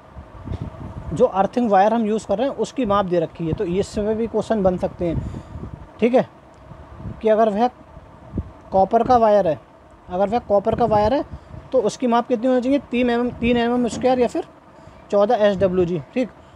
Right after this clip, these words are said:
और यदि वो क्या है, जीआई wire है, galvanized iron का wire है, तो उसकी माप कितनी होनी चाहिए? सिक्स एम एम स्क्वायर या ग्यारह एस डब्ल्यू जी। <coughs>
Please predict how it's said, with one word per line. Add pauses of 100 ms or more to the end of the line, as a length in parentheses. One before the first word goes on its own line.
(480)
और
यदि
वो
क्या
है,
जीआई
wire
है, (140)
galvanized
iron
का
wire
है, (260)
तो
उसकी
माप
कितनी
होनी
चाहिए?
सिक्स
एम
एम
स्क्वायर
या (500)
ग्यारह
एस
डब्ल्यू
जी। (1080)
<coughs>